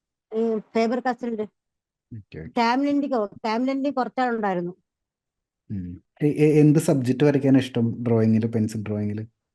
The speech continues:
Speaker 1: പെൻസിൽ ഡ്രോയിങ് സാധാരണ എനിക്ക് അങ്ങനെയൊന്നുമില്ല. ലാൻഡ്സ്കേപ്പ് കിട്ടുവാണെങ്കിൽ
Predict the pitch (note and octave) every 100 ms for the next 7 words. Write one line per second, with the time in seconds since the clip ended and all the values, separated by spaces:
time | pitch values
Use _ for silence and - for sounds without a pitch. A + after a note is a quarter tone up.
0 | _ _ _ _ _ _ _ _ _ G3+
1 | G3+ G#3+ C4 C4 A#3+ B3+ B3+ C4 C4 _
2 | _ _ - A3 G#3+ B3 B3 B3 A3+ _
3 | _ _ _ _ _ A3+ A3+ B3+ A#3 B3+
4 | C#4+ D4 C4 B3 A3 - A#3+ A3+ A3+ A#3+
5 | - B3+ B3 A#3 A#3+ A#3 A#3+ C4